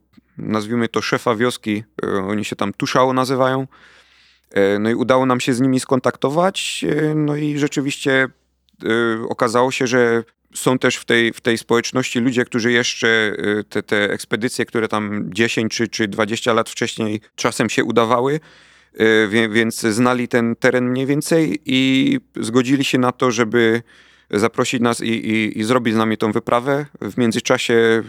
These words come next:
e, tutaj w Polsce poznaliśmy się, e, z fotografem, e, Maciejem Moskwą.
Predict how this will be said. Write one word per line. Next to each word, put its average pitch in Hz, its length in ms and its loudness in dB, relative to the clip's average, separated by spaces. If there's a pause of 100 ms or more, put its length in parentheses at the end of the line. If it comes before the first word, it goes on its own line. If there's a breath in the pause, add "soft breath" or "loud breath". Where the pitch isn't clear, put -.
(100)
e, 107 160 0
tutaj - 240 0
w - 40 -18
Polsce 127 360 0
poznaliśmy 117 500 -2
się, - 160 0
e, 107 120 0 (800 soft breath)
z - 120 -8
fotografem, 117 720 0
e, 110 460 0
Maciejem 117 400 0
Moskwą. 139 480 0